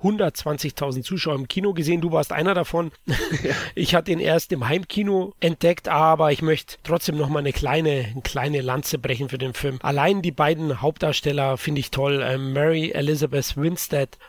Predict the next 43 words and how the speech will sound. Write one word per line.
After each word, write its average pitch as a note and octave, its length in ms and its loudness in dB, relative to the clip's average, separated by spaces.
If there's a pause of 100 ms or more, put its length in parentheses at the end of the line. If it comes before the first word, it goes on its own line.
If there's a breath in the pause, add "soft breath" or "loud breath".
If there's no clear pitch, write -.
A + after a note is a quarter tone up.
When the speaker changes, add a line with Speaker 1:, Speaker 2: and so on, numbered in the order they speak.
Speaker 1:
und C3+ 320 -4
Joel C3+ 360 0
Edgerton. C3 640 -4
Das - 180 0
sind D#3+ 300 0
wirklich F3+ 240 2
Leute, E3+ 260 4
die E3 80 2
ich D#3+ 120 -2
unglaublich G3+ 540 0
gerne E3 320 4
sehe, E3+ 320 2
immer F3+ 240 2
wieder, F#3+ 320 2
und E3 400 -2
die G3 260 0
es G3+ 160 -2
nicht B3 260 4
ganz A#3 280 4
geschafft E3+ 400 2
haben D3+ 180 2
in D3+ 80 -2
die D3+ 120 0
A-Riege D#3+ 580 2
am F#3+ 160 -2
Ende, F#3 360 -2
aber D3+ 520 0
gute D#3 220 -2
Schauspieler E3 540 -2
sind. E3 300 -2
Die C#3+ 120 -2
sind D#3 600 -4
definitiv D#3+ 640 -2
neben E3+ 360 4
der C#3+ 300 2
Atmosphäre, D3 600 0
die C3+ 140 -2
durchaus D3 480 0
auch - 180 -6
dicht - 280 -4
ist, C#3+ 260 -4
einer C#3 240 -2
der B2+ 320 -2